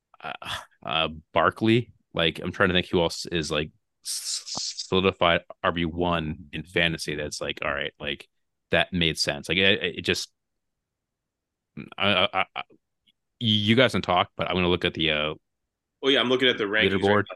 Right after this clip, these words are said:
Speaker 2: Like, the, the top guys that you expected, like you said, Christian McCaffrey,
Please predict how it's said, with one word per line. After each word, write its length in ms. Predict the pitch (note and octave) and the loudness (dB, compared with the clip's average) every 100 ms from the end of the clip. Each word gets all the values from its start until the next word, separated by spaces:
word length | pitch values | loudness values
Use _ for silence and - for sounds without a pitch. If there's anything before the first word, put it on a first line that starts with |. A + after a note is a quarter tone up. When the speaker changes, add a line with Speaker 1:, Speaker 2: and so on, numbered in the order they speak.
| - | -16
Speaker 2:
Like, 80 | - F#2+ _ | -12 -12 _
the, 60 | G#2 | -14
the 60 | - | -8
top 340 | B2 C3 - | -4 -4 0
guys 500 | G#2+ G2+ E2+ D#2 - _ _ | 0 0 -2 -6 -14 _ _
that 100 | G#2 | -8
you 140 | G2 G2 | -6 -6
expected, 300 | F#2 G#2 F2 | -4 -4 -4
like 140 | F#2 | -6
you 60 | F#2 | -6
said, 220 | - E2+ | -6 -6
Christian 260 | G2+ - G2 | -6 -6 -8
McCaffrey, 500 | G2+ F#2+ - F2 | -4 -4 -4 -8